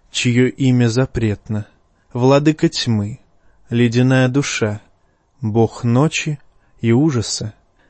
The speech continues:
Мы должны выбирать не между Баратионом и Ланнистером, Старком и Грейджием, но между жизнью и смертью, между тьмой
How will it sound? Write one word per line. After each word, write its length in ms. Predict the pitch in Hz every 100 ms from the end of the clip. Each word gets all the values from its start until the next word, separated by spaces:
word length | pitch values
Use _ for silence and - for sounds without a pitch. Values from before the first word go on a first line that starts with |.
| _
Мы 300 | - 117 170
должны 540 | 196 202 180 151 190 202
выбирать 680 | 185 160 170 175 180 -
не 180 | 160 165
между 520 | 170 190 220 143 127
Баратионом 800 | 117 120 120 113 - 117 113 113 113
и 100 | 147
Ланнистером, 880 | 135 127 110 104 - - 110 107 110 _ _ -
Старком 680 | - - 120 117 - 117 - _ _
и 100 | 139
Грейджием, 840 | 139 156 147 113 - 110 107 120 - _ _ - - - -
но 260 | 147 202
между 440 | 233 240 202 180 185
жизнью 680 | 139 175 160 165 165 160 - _ -
и 80 |
смертью, 880 | 123 - 139 135 110 - - 117 107 - _ _ _ _
между 460 | 127 160 196 156 156
тьмой 600 | - 131 131 135 127 -